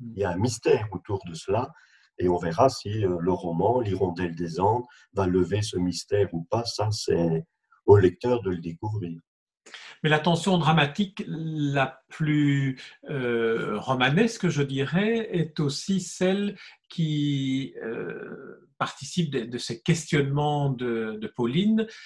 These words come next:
Speaker 1: qui veut aussi savoir quelle est la raison pour laquelle une mère abandonne ses enfants, euh, qui étaient des enfants en bas âge à l'époque, bien entendu aux soins, aux soins de leur père, donc c'est pas un abandon total,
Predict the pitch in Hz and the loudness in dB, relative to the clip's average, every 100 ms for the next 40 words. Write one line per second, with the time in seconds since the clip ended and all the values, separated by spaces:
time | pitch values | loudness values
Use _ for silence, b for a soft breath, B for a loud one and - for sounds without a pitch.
0 | B _ _ - 160 151 160 - 107 127 | B _ _ -4 -2 -2 -4 -10 -4 6
1 | 170 170 - - 175 165 131 - 113 110 | 8 8 4 0 2 2 0 -4 -12 -12
2 | - 123 107 139 185 202 - - 147 139 | -4 -4 -2 0 0 0 -4 0 2 4
3 | 143 113 120 110 170 180 156 123 - 165 | 2 2 -2 -2 0 2 0 -2 -2 -2
4 | 135 117 113 127 156 190 208 208 B B | 0 -2 -2 0 2 2 2 -2 B B
5 | _ - 131 123 117 147 175 170 143 120 | _ 0 0 0 0 4 4 4 0 -2
6 | 113 107 - 143 170 185 175 117 107 214 | -4 -8 -4 0 2 2 2 0 -4 -10
7 | 104 104 139 95 - 127 107 104 120 123 | -8 -8 -8 -8 -6 -4 -4 -4 -2 -2
8 | 107 95 95 208 208 131 120 127 120 135 | -4 -8 -2 -2 0 -2 -2 -4 -4 -2
9 | 123 - 139 139 131 123 B B _ 123 | -2 -2 0 2 0 -4 B B _ -8
10 | - 143 135 123 123 123 - 156 147 123 | -4 0 0 2 0 -2 0 4 4 2
11 | 117 - 123 117 120 117 123 117 131 131 | -2 -6 -4 0 0 2 0 0 -2 -2
12 | 123 - 113 196 226 | -4 -6 -4 -2 -2